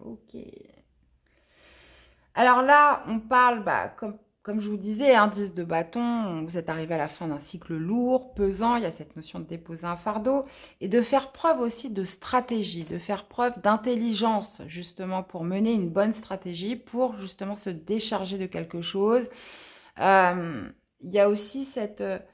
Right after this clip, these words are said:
cette idée de se dire, alors pour certains, euh, oui, c'est trop lourd, c'est trop éprouvant, c'est trop épuisant, euh, je préfère m'en aller. Je préfère m'en aller, je préfère partir. Euh, je ne peux pas rester, euh, c'est trop, trop lourd, c'est trop pesant.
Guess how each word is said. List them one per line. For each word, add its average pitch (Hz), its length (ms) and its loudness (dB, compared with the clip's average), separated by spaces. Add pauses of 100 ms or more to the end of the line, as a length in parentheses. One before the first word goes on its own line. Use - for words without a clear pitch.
(680)
cette - 420 -8
idée 214 240 -4
de 254 80 -8
se - 160 -8
dire, 220 440 -2
alors 165 260 0
pour 202 200 -10
certains, 226 680 -2
euh, 175 60 2
oui, 220 160 0
c'est 208 260 -8
trop - 260 -4
lourd, 233 340 -2
c'est 170 200 -14
trop - 200 -8
éprouvant, 214 640 -6
c'est 202 180 -12
trop - 240 -10
épuisant, 208 640 -2 (480)
euh, - 120 -14
je - 140 -2
préfère 208 380 -2
m'en 196 160 0
aller. 180 260 -2 (540)
Je - 120 -14
préfère 214 360 -4
m'en 202 140 -2
aller, 202 340 2
je 214 100 -10
préfère 190 320 -10
partir. 208 640 -6 (540)
Euh, 170 540 -4
je 190 140 -4
ne 202 60 0
peux 208 200 -4
pas 220 140 4
rester, 214 600 -6
euh, 185 120 -4
c'est - 200 -20
trop, 214 360 -6
trop 220 280 -4
lourd, 220 220 -2
c'est 185 140 -12
trop - 180 -14
pesant. 185 360 -8